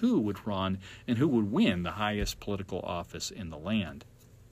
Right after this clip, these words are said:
Government involvement or regulation is a topic that Americans have debated since the founding of this country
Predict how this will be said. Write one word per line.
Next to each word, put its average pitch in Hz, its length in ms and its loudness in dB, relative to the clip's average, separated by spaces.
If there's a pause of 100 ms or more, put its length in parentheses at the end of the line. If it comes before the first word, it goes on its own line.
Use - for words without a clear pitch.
(1300)
Government 143 440 8
involvement 117 680 6
or 117 140 4
regulation 107 800 2
is 104 160 -6
a 98 80 -2
topic - 540 -4
that 107 120 -4
Americans 104 760 0
have 90 280 -4
debated 98 540 -2
since 123 300 -4
the 107 100 -4
founding 110 500 2
of 87 120 -8
this 87 160 -6
country 123 560 0